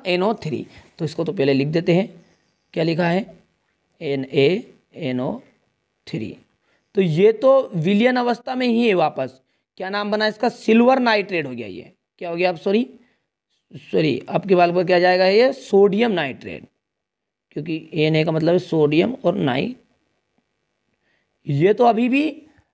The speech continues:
विलयन अवस्था में है, लेकिन ये जो एजीसीएल है ना, ये अविलेय ठोस उत्पाद बन गया। क्या बन गया? अविलेय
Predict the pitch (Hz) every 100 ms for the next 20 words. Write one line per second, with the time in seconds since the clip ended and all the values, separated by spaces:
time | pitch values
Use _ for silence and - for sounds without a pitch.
0 | - 160 220 269 269 262 254 262 247 214
1 | 160 170 185 240 247 254 233 262 196 175
2 | 170 233 233 208 208 214 208 220 254 -
3 | _ _ _ 143 139 233 240 254 247 -
4 | _ _ - 202 233 254 226 226 233 254
5 | 254 220 233 226 - - 165 139 131 117
6 | 87 58 _ _ _ - 175 170 165 170
7 | 202 240 - _ _ _ - 165 170 196
8 | 226 180 156 147 165 185 170